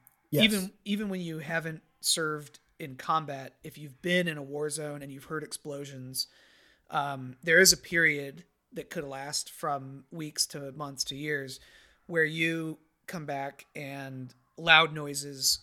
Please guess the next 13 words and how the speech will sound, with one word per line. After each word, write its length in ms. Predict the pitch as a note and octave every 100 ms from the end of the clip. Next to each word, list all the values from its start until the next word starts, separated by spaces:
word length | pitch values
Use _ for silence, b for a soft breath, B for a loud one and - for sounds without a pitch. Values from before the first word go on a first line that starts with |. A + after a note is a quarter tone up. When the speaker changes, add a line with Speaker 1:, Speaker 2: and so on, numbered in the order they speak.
| -
Speaker 2:
um, 540 | D3 B2+ B2+ A#2+ B2+ -
will 220 | E3 C#3
trigger, 680 | C3+ - D3+ D3 C3+ C3 C3 _ -
you 140 | F3
know, 280 | C3 A#2+ B2 _
a, 260 | D#3 B2+ B2+ _ -
a 280 | C3+ A#2+ A#2+ _ _ _ _
flood 320 | - - D#3 C3+
of, 160 | B2 A#2+ - _
uh, 300 | D3+ B2+ A#2+ - D3+
adrenaline. 480 | D3 B2 A2+ E3 F3+ _ _ b b b b b
Um, 260 | D#3+ C#3+ C#3
Speaker 1:
Yeah. 140 | B2+